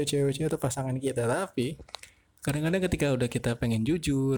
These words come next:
kita pengen ngutarin apa yang kita mau, apa yang kita suka, si pihak cewek juga nggak bisa nyetujuin gitu aja kan. Kayak, kan ada cowok yang sukanya ya fisikal, suka sentuh-sentuh, suka,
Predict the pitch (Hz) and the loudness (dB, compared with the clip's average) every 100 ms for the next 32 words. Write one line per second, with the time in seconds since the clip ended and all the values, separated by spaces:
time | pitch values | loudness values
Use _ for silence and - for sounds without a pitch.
0 | 127 120 123 - 117 117 120 117 113 117 | 0 0 -2 0 0 0 -2 -2 -2 -2
1 | 117 - 113 - 113 110 147 170 151 127 | -4 -6 -8 -4 -4 -2 0 -2 -2 -4
2 | 120 117 117 214 - 113 139 - _ _ | -4 -2 -2 -4 -2 -2 -4 -10 _ _
3 | _ - 143 139 139 139 - 160 170 113 | _ -6 -4 -2 -2 -2 -2 -2 -2 -2
4 | 110 117 - _ _ - 113 110 - 120 | -2 -4 -10 _ _ -4 -2 -2 -4 -6
5 | - 117 117 113 113 113 110 110 107 104 | -4 -4 -4 -4 -2 0 0 -2 -2 -2
6 | 127 131 - 110 113 - 101 101 - _ | -2 -6 -8 -10 -10 -6 -4 -4 -6 _
7 | - - - _ - - 147 135 123 131 | -20 -20 -20 _ -10 -4 -2 0 0 0
8 | 127 139 127 123 - 123 139 120 110 110 | 0 0 -2 -4 -4 -2 -2 -2 -4 -4
9 | - - 120 117 117 117 117 113 - 123 | -8 -6 -6 -6 -6 -6 -6 -6 -6 -4
10 | 120 117 123 113 110 110 | -4 -4 -6 -6 -6 -6